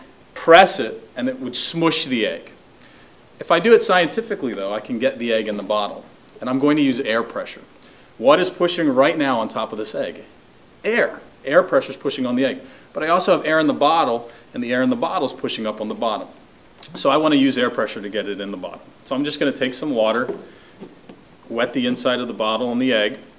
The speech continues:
and I have to decrease the amount of air pressure inside this bottle. How do I do that? I'm going to use this piece of newspaper,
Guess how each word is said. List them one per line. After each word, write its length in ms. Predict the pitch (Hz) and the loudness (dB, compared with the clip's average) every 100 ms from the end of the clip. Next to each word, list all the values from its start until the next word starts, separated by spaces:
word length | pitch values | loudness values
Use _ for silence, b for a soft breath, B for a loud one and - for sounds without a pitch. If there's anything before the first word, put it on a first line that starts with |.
| - B B B B - | -20 B B B B 2
and 400 | 139 147 147 143 | 6 8 6 4
I 60 | 143 | -2
have 340 | - 185 180 | 2 0 0
to 80 | 156 | -6
decrease 800 | 135 175 208 - 190 190 - - | -4 -4 -4 -2 -4 -4 -10 -6
the 160 | 143 | -2
amount 300 | 139 135 139 | 2 4 2
of 80 | 135 | 6
air 160 | 127 135 | 6 6
pressure 420 | 135 120 - 123 | 4 0 -4 -8
inside 360 | 110 107 104 101 | -8 -8 -8 -8
this 120 | - | -10
bottle. 300 | 73 71 - | -8 -8 -10
How 180 | 120 117 | -10 -6
do 100 | 117 | -6
I 60 | |
do 140 | 113 101 | -6 -10
that? 180 | - - - - - - - - | -12 -18 -20 -20 -20 -20 -20 -8
I'm 60 | 135 | -4
going 260 | 123 123 | -2 -2
to 340 | 120 120 110 107 - | -4 -6 -6 -8 -8
use 220 | 120 143 | -6 -4
this 160 | 139 127 | -6 -8
piece 240 | - 123 | -6 -6
of 80 | 107 | -4
newspaper, 560 | 120 123 - 95 95 | -4 -4 -6 -10 -10